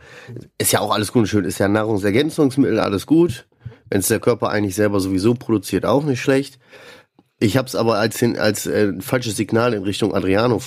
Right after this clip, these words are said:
äh, gesehen und denk mir so, "Bruder, der soll erstmal seinen Arsch bewegen und erstmal selber versuchen, auch mal was dafür zu tun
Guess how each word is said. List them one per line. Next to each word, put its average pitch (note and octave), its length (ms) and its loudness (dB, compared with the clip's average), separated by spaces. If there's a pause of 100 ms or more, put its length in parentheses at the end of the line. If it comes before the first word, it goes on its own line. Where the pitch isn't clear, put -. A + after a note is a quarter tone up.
(120)
äh, F#2 300 -4
gesehen G#2+ 520 2
und G#2+ 220 -2
denk G#2+ 160 0
mir G#2+ 140 -2
so, G#2 280 0 (400)
"Bruder, B3+ 160 2
der B2+ 140 0
soll F#3 160 -2
erstmal - 260 0
seinen A2+ 140 0
Arsch - 200 -6
bewegen A2+ 440 2
und C3+ 260 2
erstmal C3+ 300 0
selber D#3 260 0
versuchen, B2 400 -2
auch G2+ 80 0
mal G2+ 160 0
was G#2 80 -2
dafür A2 260 -2
zu - 120 -8
tun F3 460 0